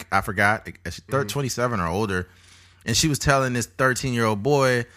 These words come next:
Speaker 1: about how big his thing was and was like, and then the boy referred to his thing as a thingy. That's how young this fucking kid was.
Speaker 2: Mm-hmm.
Speaker 1: And this is a grown woman abusing him. And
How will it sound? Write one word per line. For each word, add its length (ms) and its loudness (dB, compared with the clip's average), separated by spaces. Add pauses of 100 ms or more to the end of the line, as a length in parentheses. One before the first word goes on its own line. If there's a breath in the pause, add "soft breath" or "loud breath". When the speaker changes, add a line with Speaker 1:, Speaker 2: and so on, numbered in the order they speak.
(160 loud breath)
Speaker 1:
about 360 4
how 220 4
big 240 -2
his 120 -4
thing 420 2
was 400 2
and 100 -4
was 180 -4
like, 260 0 (100)
and 140 -2
then 160 -4
the 40 -8
boy 300 2
referred 400 -2
to 120 -2
his 240 -4 (100)
thing 400 0
as 260 2
a 80 -6
thingy. 540 0 (220 loud breath)
That's 160 2
how 280 4
young 480 4
this 160 2
fucking 380 0
kid 260 2
was. 420 -4 (100)
Speaker 2:
Mm-hmm. 280 -16 (340 loud breath)
Speaker 1:
And 140 2
this 120 0
is 80 0
a 80 0
grown 380 0
woman 220 0
abusing 420 0
him. 160 -4
And 320 0